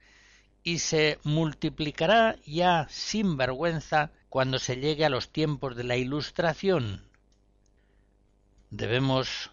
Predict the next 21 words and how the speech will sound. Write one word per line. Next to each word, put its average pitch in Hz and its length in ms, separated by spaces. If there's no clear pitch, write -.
conocer 127 560
con 139 180
exactitud 185 1000
que 135 380
cuatro 190 840
quintas 175 680
partes, - 1000
por 110 120
ejemplo, 113 580
del 127 380
total 139 680
de 120 180
esclavos 147 720
africanos 170 920
llevados 147 600
al 117 200
Nuevo 135 300
Mundo, 214 520
a 107 120
América, 202 560
cuatro 190 800